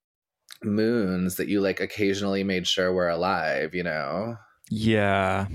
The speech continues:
Speaker 2: I mean, that's, you know, I'm fine with that approach personally, but I feel like you still have to, I mean, until, like, age, like, five or something, I mean, you gotta be somewhat hands-on.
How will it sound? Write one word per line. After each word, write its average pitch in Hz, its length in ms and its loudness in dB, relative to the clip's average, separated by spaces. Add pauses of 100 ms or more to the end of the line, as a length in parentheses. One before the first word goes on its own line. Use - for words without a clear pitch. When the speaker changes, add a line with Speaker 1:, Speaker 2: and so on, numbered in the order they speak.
(220)
Speaker 2:
I 113 100 2
mean, 110 340 2
that's, 139 460 -2
you - 240 -4
know, - 80 -6
I'm 180 200 2
fine 101 360 2
with 98 140 -2
that - 200 -2
approach - 640 0 (840)
personally, 98 420 -2
but 101 180 0
I 123 120 2
feel 160 160 2
like 165 160 0
you 147 100 2
still 156 240 0
have 143 160 0
to, 117 160 2
I - 20 0
mean, 127 440 0
until, 127 420 2
like, 123 260 2
age, 117 380 2
like, 98 400 -2 (420)
five 95 760 0
or - 140 -2
something, - 580 -6
I 55 100 -4
mean, 101 240 -4
you 101 140 0
gotta 104 240 2
be - 320 -2
somewhat - 580 -2
hands-on. - 720 -4